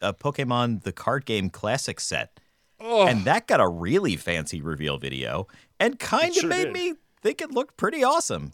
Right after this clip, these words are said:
Speaker 2: It does. It does. It looks
Speaker 1: So
Speaker 2: really
Speaker 1: picture in your
Speaker 2: cool.
Speaker 1: mind, like, you know, you're one of those people, you have, like, the world's fanciest poker table and, like, the, you know, the
Speaker 2: Mm.
Speaker 1: super high-end chips and the well-designed,
Speaker 2: Yeah.
Speaker 1: like, you know, the,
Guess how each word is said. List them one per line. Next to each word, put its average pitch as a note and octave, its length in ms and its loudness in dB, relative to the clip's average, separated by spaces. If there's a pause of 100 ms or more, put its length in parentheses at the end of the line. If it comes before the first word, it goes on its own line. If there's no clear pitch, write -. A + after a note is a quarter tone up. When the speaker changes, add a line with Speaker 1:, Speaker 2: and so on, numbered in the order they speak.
(180)
Speaker 2:
It D3+ 280 -6
does. C3+ 800 -6 (220)
It D3 220 -10 (260)
does. C#3+ 580 0
It C3+ 240 2
looks D3+ 160 2
Speaker 1:
So F#3+ 180 4
Speaker 2:
really E3 280 6
Speaker 1:
picture D#3 200 -2
in E3+ 80 2
your F#3+ 120 4
Speaker 2:
cool. D#3+ 60 4
Speaker 1:
mind, B2 300 6
like, A2+ 200 0
you D#3+ 80 0
know, A#3 140 4
you're F3 180 2
one D3 160 0
of C#3 40 2
those B2 160 0
people, A#2+ 460 -2 (320)
you G2+ 120 0
have, C3 280 2
like, A#2 160 0 (300)
the A#2+ 100 4
world's B2 500 2
fanciest A2 720 -2
poker F2 400 -4
table C2 480 -8
and, C2+ 120 -12
like, D2 200 -8
the, D#2+ 180 -2 (280)
you C3+ 120 0
know, G2+ 140 4
the E2 80 0
Speaker 2:
Mm. - 40 -4
Speaker 1:
super C#3 500 -2
high-end B2+ 680 2
chips - 640 -4
and G2 100 -4
the F#2 60 0
well-designed, B2+ 920 2
Speaker 2:
Yeah. - 20 2
Speaker 1:
like, F#2 220 -2
you C3+ 60 0
know, E2 120 0
the, D#2 140 -10